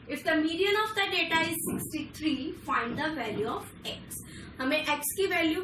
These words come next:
फाइंड करनी है, मीडियन गिवन है और हमें ये कहा है कि ये डेटा already arranged है ascending order में। So question number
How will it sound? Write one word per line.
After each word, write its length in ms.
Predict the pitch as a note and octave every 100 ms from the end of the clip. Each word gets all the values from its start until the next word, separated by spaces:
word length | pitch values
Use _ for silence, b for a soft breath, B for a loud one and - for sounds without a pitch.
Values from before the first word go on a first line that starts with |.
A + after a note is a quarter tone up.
| E4+
फाइंड 260 | D#4+ D#4+
करनी 280 | D#4+ D#4 D#4+
है, 140 | E4 E4
मीडियन 540 | C#4+ C4+ A3+ E4 - D#4+
गिवन 320 | D4+ D#4 D#4+
है 220 | E4 F4+ B B B
और 120 | D4 E4
हमें 180 | F4+
ये 160 | F#4 F#4
कहा 160 | F#4 F4+
है 120 | F#4
कि 160 | G4+ G#4+
ये 80 | F#4+
डेटा 400 | D4 C4+ D#4+ F#4 F#4 C#4
already 420 | C#4 D#4+ F#4 G4 - C4+
arranged 460 | C4 C4+ E4 F#4 - D4+
है 260 | B3+ D#4 -
ascending 560 | D4 - C#4+ B3+ A#3+ A3 G3
order 220 | - F#3+
में। 140 | F#3+ - - - - - - - - - - - - -
So 80 | C#4+
question 440 | - C#4 D#4+ D#4+ D4+
number 260 | D4 E4+